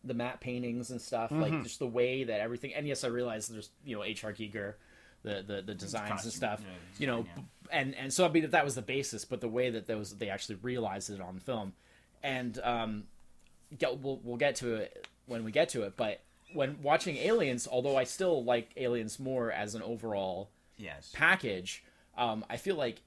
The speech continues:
Speaker 1: Alien actually, like, the first one actually looked better, um, aesthetically from an artistic point of view. Like, there was just, like, the actual, like,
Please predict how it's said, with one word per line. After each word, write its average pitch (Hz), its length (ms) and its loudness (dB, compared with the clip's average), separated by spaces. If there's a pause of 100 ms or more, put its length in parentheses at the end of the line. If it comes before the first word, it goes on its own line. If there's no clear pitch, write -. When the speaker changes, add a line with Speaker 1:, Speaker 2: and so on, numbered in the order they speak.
(180)
Speaker 1:
Alien 120 600 0
actually, 104 540 -4
like, 92 160 -6
the 101 60 -14
first 160 260 -2
one 104 120 -4
actually 104 340 -4
looked 104 640 -4 (460)
better, 107 720 0 (520)
um, 92 500 -2
aesthetically 104 880 -2 (260)
from 110 140 -8
an 104 60 -4
artistic 107 500 -6
point 95 140 -6
of 92 80 -10
view. 104 180 -4
Like, 90 180 -6
there 104 120 -6
was 95 120 -8
just, - 420 -8 (600)
like, 110 160 -4
the 110 120 -2
actual, 101 480 -2
like, 82 240 -6